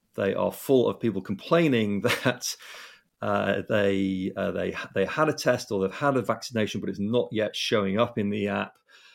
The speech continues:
um, or that, um, you know, that, that the app doesn't work for them. It's showing some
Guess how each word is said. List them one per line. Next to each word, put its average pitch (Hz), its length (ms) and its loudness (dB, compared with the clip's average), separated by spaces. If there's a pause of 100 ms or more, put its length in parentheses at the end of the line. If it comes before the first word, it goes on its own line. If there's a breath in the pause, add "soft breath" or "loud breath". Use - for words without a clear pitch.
(320 soft breath)
um, 95 600 2
or 101 280 4
that, 98 440 0 (100)
um, 95 580 -2 (680)
you 131 100 -4
know, 101 140 0
that, - 220 -2
that 104 240 2
the 107 80 0
app 101 160 -4
doesn't 95 220 -6
work 151 340 6
for 127 100 -2
them. 113 320 4
It's - 180 -8
showing 98 380 0
some 98 240 -6